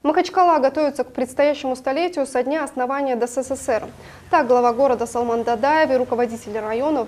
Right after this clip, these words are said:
городского округа высадили вечно зеленые магнолии вдоль сквера по проспекту Акушинского.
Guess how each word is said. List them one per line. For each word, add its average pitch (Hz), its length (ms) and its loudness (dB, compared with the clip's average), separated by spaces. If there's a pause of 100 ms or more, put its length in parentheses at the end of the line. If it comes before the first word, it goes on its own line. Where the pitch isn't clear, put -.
городского 233 560 -4
округа 202 280 -8
высадили 240 480 -4
вечно 247 320 -2
зеленые 247 400 -2
магнолии 247 640 0
вдоль 254 380 -2
сквера 254 440 -4
по 233 100 -6
проспекту 226 520 -6
Акушинского. 240 680 -6